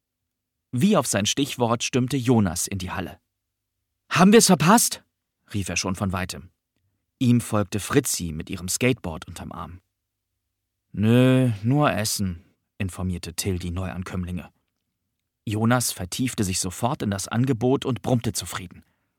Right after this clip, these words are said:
„Mm, Falafel mit Grillgemüse, lecker.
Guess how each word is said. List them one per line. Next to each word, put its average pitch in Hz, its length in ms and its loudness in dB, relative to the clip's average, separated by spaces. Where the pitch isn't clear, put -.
„Mm, 165 640 4
Falafel 160 500 2
mit 175 160 4
Grillgemüse, 151 760 4
lecker. 180 600 -2